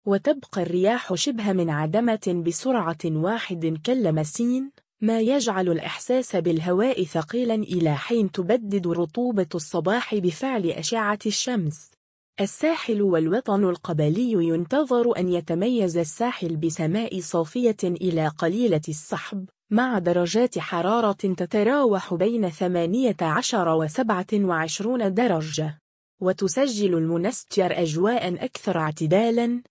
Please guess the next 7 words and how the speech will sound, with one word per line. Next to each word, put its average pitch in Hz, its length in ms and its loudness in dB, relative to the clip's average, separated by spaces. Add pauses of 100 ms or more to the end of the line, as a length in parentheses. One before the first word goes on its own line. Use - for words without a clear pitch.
(160)
بدرجة 208 960 0
قصوى 226 520 2
لا 220 140 2
تتجاوز 185 800 0
ثلاثة 180 720 -2
وعشرون 165 760 0
درجة، 220 500 0